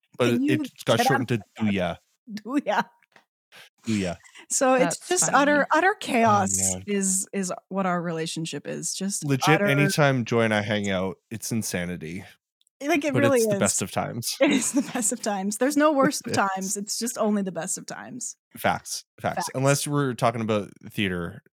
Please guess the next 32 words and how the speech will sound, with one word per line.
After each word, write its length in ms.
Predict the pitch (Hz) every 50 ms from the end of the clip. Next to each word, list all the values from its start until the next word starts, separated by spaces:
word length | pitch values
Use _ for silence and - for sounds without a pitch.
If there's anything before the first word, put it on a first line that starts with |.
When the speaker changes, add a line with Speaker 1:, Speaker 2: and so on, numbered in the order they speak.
| _ -
Speaker 2:
in 160 | - 101 90 87
school. 320 | - - - - - 131 - _
<laughs> 60 | -
Speaker 1:
In 80 | 233
Speaker 2:
That 60 | 240 120
Speaker 1:
which 140 | - -
Speaker 2:
was 100 | 202 196
Speaker 1:
case, 100 | - 240
Speaker 2:
worst 200 | 220 - - -
of 80 | - 92
times. 160 | - - - 202
Speaker 1:
there 180 | 214 214 208
were, 300 | 208 208 202 202 190 - -
there 140 | 214 208
were 80 | 196 202
a 80 | 208 214
lot 160 | 190 185 170
of 80 | 170
tears. 400 | - - - - 156 - 165 -
But 200 | - - 180 -
hey, 360 | 202 240 294 302 214 160 165 180
we 100 | - 214
made 200 | 226 214 220 247
it 100 | 247 247
through. 280 | - 185 170 170 175 196
Speaker 2:
Yeah. 120 | 214 - - -
Speaker 1:
I'm 80 | 190 196
still 320 | 214 208 202 196 196 190
a 40 | 190 185
theater 260 | 185 185 185 196 208
Speaker 3:
Aw. 80 | 208
Speaker 1:
artist, 520 | 196 208 208 214 220 226 - - - -